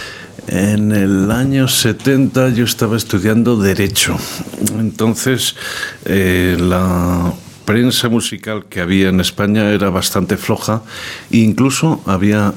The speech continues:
el, el único semanario de la oposición tolerado, de izquierdas, Triunfo, publicaba frecuentemente artículos sobre rock. Esto viene de una, <clears throat> de una visita de un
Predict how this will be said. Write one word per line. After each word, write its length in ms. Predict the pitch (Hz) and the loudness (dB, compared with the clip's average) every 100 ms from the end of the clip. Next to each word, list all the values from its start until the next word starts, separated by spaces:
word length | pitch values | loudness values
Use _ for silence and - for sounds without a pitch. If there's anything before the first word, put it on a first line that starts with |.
| - | -2
el, 560 | 101 90 90 90 87 - | -2 0 0 0 -2 -2
el 140 | 87 | 0
único 320 | 101 107 104 | 2 2 2
semanario 720 | 95 101 92 95 104 95 92 | 0 0 2 2 2 2 2
de 100 | 92 | 2
la 80 | 92 | 0
oposición 800 | 90 120 - 110 - 104 98 95 | 0 -2 -2 -2 2 2 4 2
tolerado, 800 | 95 87 87 98 98 92 95 95 | 2 2 2 2 2 2 2 2
de 80 | 90 | 0
izquierdas, 680 | 87 - 107 101 95 92 - | -2 -2 0 0 0 -2 0
Triunfo, 580 | 110 120 104 - 117 - - - - - - - | 2 2 2 -2 -2 -6 -14 -12 -12 -14 -12 -2
publicaba 720 | 98 92 95 113 110 120 117 | 2 2 0 0 2 2 0
frecuentemente 640 | - 104 110 98 104 110 | -2 -2 0 2 0 2
artículos 440 | 117 - 101 113 104 | 0 -2 0 0 0
sobre 240 | 92 80 | -2 -2
rock. 400 | 73 82 76 - - | -2 -2 -2 -6 -6
Esto 340 | 92 - 123 | -6 0 0
viene 400 | 113 87 95 101 | 2 0 2 2
de 140 | 101 98 | 2 2
una, 260 | 95 101 | 2 2
<clears throat> 220 | 92 76 - | 0 -6 -2
de 640 | 101 101 90 78 78 95 | 0 2 0 -2 -2 0
una 100 | 104 | 2
visita 460 | 98 - 110 101 | 0 0 0 0
de 100 | 95 | 0
un 240 | 87 90 | 2 0